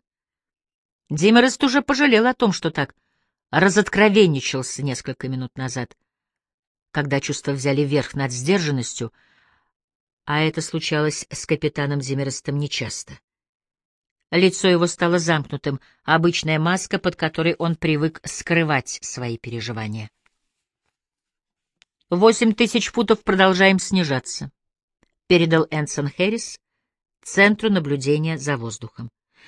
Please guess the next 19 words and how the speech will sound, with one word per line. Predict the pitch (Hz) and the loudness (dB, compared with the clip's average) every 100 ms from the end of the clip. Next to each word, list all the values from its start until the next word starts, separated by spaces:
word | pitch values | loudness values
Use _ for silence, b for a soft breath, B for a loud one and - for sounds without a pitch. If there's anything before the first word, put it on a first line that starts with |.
| b b b b | b b b b
Демерест, | 180 220 262 269 277 - - | 0 4 6 6 2 -2 -10
следуя | - 247 254 254 | -2 2 4 4
заданным | 214 247 233 240 226 | 4 4 4 4 2
курсам, | - 220 - 226 - | -2 -4 0 0 2
неуклонно | 202 208 214 214 202 | 4 2 2 2 2
вёл | 196 196 | 2 0
самолёт | 190 196 196 202 262 - | 0 2 4 4 0 -2
на | 180 | -6
снижение. | 180 190 170 131 120 117 120 _ _ _ _ _ _ _ _ _ _ - | -4 -4 -4 -4 -4 -6 -10 _ _ _ _ _ _ _ _ _ _ 0
Глаза | 185 196 180 220 | 4 4 6 4
его | 202 | 4
в | 190 | 0
строгой | - 208 202 | 0 2 4
последовательности | 202 196 208 190 196 190 190 - | 2 0 0 0 -2 -2 -4 -2
перебегали | 185 185 185 180 180 175 170 b b | -2 0 2 4 4 2 0 b b
с | - - | -14 -4
прибора | 180 170 170 165 | 2 4 4 4
на | 165 | 2
прибор, | - 160 165 240 | 0 0 2 0